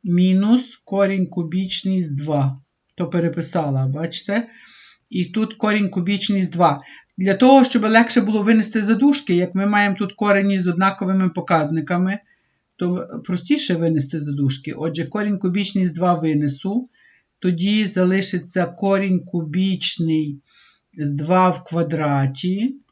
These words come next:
і мінус один. І тут є корінь кубічний з двох. І тоді я їх можу отак скоротити, і залишиться корінь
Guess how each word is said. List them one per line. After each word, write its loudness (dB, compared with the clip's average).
і 0
мінус 0
один. 0
І 2
тут 4
є 4
корінь -2
кубічний -6
з -14
двох. -10
І -2
тоді 0
я 4
їх -2
можу 0
отак -6
скоротити, -2
і -4
залишиться -4
корінь -4